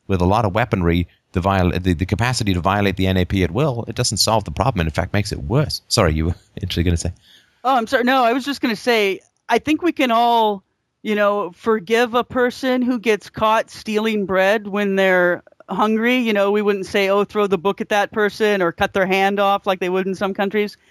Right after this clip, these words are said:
Speaker 2: But at the same time, we're not saying stealing bread is good. And that's, that's the principle here.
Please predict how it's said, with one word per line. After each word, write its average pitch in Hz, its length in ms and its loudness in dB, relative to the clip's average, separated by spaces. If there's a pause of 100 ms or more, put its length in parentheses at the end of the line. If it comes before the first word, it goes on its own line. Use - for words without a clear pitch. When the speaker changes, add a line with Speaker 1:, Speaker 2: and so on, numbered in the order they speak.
(400)
Speaker 2:
But 247 160 4
at 226 80 2
the 240 80 2
same 247 220 0
time, 240 200 2
we're 214 80 2
not 208 200 0
saying 208 300 -2
stealing 196 420 -2
bread 180 280 2
is 170 120 -6
good. 185 360 0
And 185 160 0
that's, 196 380 -2 (100)
that's 214 240 -2
the 220 100 -4
principle 175 680 -2
here. 180 380 -2